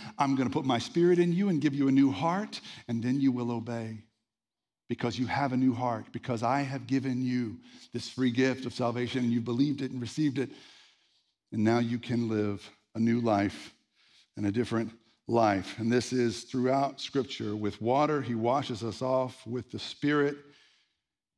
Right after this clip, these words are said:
he makes us new. Look at Second Corinthians chapter five, verse seventeen, for example. "If anyone is in Christ"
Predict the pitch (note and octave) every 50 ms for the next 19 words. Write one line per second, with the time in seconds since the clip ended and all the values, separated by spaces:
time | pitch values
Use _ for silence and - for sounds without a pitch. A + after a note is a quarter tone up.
0 | _ - A#2 A#2 A#2 A#2 A#2+ - - A#2+ A#2 A2 - - A#2+ B2+ B2+ A#2 G#2 F#2
1 | - - _ _ _ _ _ _ _ _ _ _ _ _ _ _ _ _ _ _
2 | _ _ _ _ - D#3 - _ - C#3+ C#3 - B2 A#2+ A#2+ - - B2 A2 A#2+
3 | G#2+ G#2+ A#2 A#2+ A2+ F#2 G#2+ G#2+ G#2 G#2 G2+ - - A#2+ - - - - - B2
4 | A2+ G#2+ G2+ F#2 A2+ G2+ - - A#2 G2+ G2+ G2 - A#2+ A#2+ A2+ G2 A2+ G#2+ G2+
5 | G2 F2+ G#2 G#2+ G#2+ G#2 A#2 A2+ A2+ G#2 F#2+ - _ _ _ _ _ - - -
6 | - _ _ G#2+ - C3+ C3+ C#3 B2+ B2 A#2+ A#2+ A#2 G2+ A#2+ A#2+ A2 - - C#3
7 | C#3+ B2+ A#2 A#2 B2 - - - - - - -